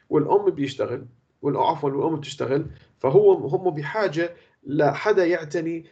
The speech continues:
بالأطفال أثناء غيابهم عن البيت، كويس؟ يعني حتى أنتوا بتعرفوا مثلا خلال الجائحة هاي كانت المشكلة هاي مؤرقة للعائلات الأردنية، وحتى ممكن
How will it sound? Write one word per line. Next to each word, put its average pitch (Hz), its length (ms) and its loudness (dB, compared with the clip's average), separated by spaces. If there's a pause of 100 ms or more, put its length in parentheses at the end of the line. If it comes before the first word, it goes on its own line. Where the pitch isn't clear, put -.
(140)
بالأطفال 160 580 0
أثناء 151 420 -2
غيابهم 156 640 0
عن 151 160 0
البيت، 151 420 4 (260)
كويس؟ - 500 0 (1600)
يعني 117 180 -6
حتى 147 300 0
أنتوا 143 180 -2
بتعرفوا 143 420 0
مثلا 131 380 -4
خلال 143 340 2
الجائحة 123 580 0
هاي 120 360 -8 (760)
كانت 180 280 2
المشكلة 170 520 -4
هاي 165 80 2
مؤرقة 151 640 0 (220)
للعائلات 160 880 2
الأردنية، 143 600 -2
وحتى 170 320 -6
ممكن 165 380 -6